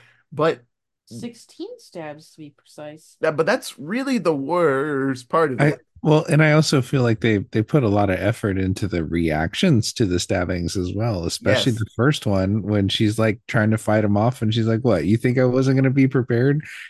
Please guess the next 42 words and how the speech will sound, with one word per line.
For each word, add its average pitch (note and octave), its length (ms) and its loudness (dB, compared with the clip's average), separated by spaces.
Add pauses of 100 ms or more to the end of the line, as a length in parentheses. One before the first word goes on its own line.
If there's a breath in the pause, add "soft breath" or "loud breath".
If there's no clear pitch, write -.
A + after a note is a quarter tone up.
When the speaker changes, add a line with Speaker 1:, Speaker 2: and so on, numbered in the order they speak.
(160)
Speaker 3:
And A2+ 140 4
then A#2+ 80 6
he G#2+ 80 4
finally G#2+ 400 2
gets A2 220 0
the G#2+ 140 2
upper G#2 200 -2
hand A2+ 260 2
and F#2+ 140 0
stabs A2 360 0
her, F#2 180 2
and F#2+ 120 0
she - 140 -2
was A2+ 240 0
like, G#2 320 0 (180)
it, G2+ 160 -2
it A#2 100 2
was B2 140 2
like A#2+ 180 2
a G#2+ 80 0
devastating G2+ 1080 0
sound, F2 560 -2
you G#2+ 120 0
know? G2+ 220 2
She A#2+ 160 0
was A2 180 2
Speaker 2:
Yeah. - 40 -6
Speaker 3:
just A#2 200 -2
like, A#2 120 -2
"No, D3+ 480 2
I B2+ 60 4
did, C#3 220 0
I," C3 180 2 (580 loud breath)
you A#2+ 120 2
know, G#2+ 180 2
'cause A#2+ 240 2
he A#2+ 80 2
gets B2 240 0
her B2+ 100 2
from A#2 200 0
behind A2+ 340 2
and F#2 220 -2